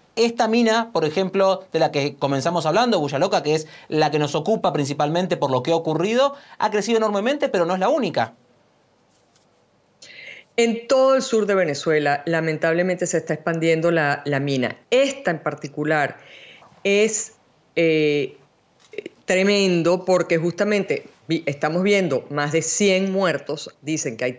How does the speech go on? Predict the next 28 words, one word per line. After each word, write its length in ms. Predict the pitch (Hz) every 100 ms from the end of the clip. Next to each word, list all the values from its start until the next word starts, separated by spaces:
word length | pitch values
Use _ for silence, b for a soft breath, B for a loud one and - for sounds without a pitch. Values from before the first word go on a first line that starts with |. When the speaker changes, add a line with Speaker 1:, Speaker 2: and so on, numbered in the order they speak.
| -
Speaker 2:
treinta 340 | 165 170 175
muertos 340 | 185 180 175 185
con-, 220 | 185 180
eh, 320 | 160 147 139 -
confirmados, 680 | 156 143 147 156 151 180 -
pero 180 | 180 151
cien 540 | - - 185 190 226 220
sepultados, 1300 | - - 180 - 156 131 - 175 170 165 127 - -
desaparecidos. 840 | - 143 135 - - - 208 185 131
Esto 260 | 90 - 185
dicho 320 | 190 247 240
por 140 | 180
el 100 | 139
propio 400 | - 147 147 202 -
alcalde 560 | 147 143 160 170 185
del 120 | 165
municipio, 680 | 147 143 - 143 135 147 165 B B B B
Angostura. 720 | 160 151 143 - 233 202 139 - B B B B B
O 80 | -
sea, 260 | 139 170 -
son 360 | - 175 185 - - _ -
ciento 500 | - - 226 226 226
treinta 320 | 202 185 220
personas 440 | 160 - 196 208
al 140 | 196 151
menos 340 | 165 185 190
muertas 420 | 165 160 - 151
ahí. 160 | 135 -